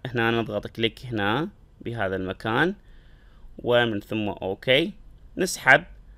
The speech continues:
نخليه بهالمنطقة، وطبعًا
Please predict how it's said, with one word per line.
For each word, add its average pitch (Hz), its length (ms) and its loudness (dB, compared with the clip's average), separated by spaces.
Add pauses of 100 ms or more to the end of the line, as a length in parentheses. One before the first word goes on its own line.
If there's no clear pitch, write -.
(580)
نخليه 123 380 0
بهالمنطقة، 117 920 2 (680)
وطبعًا 147 1400 6